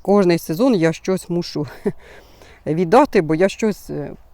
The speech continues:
кажу, що я купляю там два кущі, максимум три, потім як понасаджую, де то садити, тому я віддаю.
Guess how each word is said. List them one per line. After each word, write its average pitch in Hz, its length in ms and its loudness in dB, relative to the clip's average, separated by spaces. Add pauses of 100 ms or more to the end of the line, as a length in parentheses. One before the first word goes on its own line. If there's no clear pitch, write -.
(1040)
кажу, 208 220 -2
що 208 140 -4
я 185 200 4
купляю 147 520 -4
там 147 180 -8
два 196 260 2
кущі, 247 340 -2
максимум 214 440 2
три, 170 200 -4
потім 190 220 -6
як 170 100 -6
понасаджую, 190 640 -4
де 202 200 -4
то 185 140 -6
садити, 160 340 -6
тому 196 160 -6
я 175 120 0
віддаю. 160 400 -4